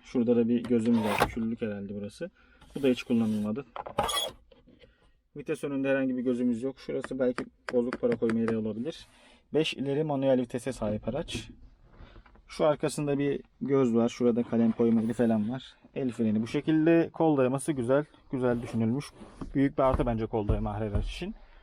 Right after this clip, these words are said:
Şöyle torpidomuz var. Yeterli genişlikte. Herhangi bir yay falan yok zaten. Şöyle ben size şu yukarıdaki şeyi göstermek istiyorum. Şöyle bunun yukarıda gözü var.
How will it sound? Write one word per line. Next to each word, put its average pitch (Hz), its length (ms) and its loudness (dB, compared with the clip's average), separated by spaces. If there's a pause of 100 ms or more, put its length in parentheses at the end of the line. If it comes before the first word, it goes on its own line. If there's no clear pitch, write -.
(1800)
Şöyle 131 200 2
torpidomuz 143 580 0
var. 139 120 4
Yeterli 135 320 0
genişlikte. 120 420 0
Herhangi 123 320 2
bir 120 60 2
yay 120 180 2
falan 117 220 0
yok 120 180 2 (100)
zaten. 151 260 -6 (1500)
Şöyle 147 260 4
ben 135 100 0
size 131 200 -8
şu 139 260 -8 (260)
yukarıdaki 127 480 0
şeyi 131 200 -2
göstermek 110 460 -2
istiyorum. 120 460 -6 (680)
Şöyle 107 280 -2
bunun 110 240 -2 (260)
yukarıda 107 360 -4
gözü 113 320 -2
var. 120 400 -2